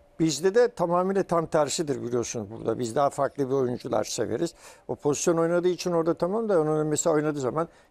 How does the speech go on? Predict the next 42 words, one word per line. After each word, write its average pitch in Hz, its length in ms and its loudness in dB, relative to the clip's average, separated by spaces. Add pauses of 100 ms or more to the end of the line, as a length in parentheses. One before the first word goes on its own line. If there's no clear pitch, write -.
Kerem 156 320 0
Demirbay 151 440 0
falan 170 340 -4
vardı. 127 260 -8 (680)
Adam 139 380 -4
gidiyordu. 160 480 0 (460)
Onun 170 200 0
için 170 200 2
otuz 156 480 2
milyon 151 380 0
verdiler. 143 380 0
Leverkusen 160 540 2
aldı 135 280 0
onu. 107 180 -6 (640)
Yani 123 300 0 (400)
o 160 180 2
tarzdaki 160 440 4
oyuncular, 156 340 4
Kramaric 147 560 0
de 175 40 4
oynuyorsun 156 440 0
önde. 131 300 0
Hepsi, 143 360 0
hepsi 202 320 0
içeri 185 320 2
giren 180 220 4
bir 147 40 -4
adam. 180 220 -4
Sen 214 220 -2
de 180 60 -2
sekenler 143 520 -2
veriyor. 175 220 0
Pat 277 160 -6 (120)
pat - 180 -6
pat - 180 -8
gidiyorsun. 240 380 -8 (300)
O 196 120 2
tarzda 226 340 0
bir 220 60 0
oyuncu 226 280 0
mu 220 120 -6
bize, 220 180 0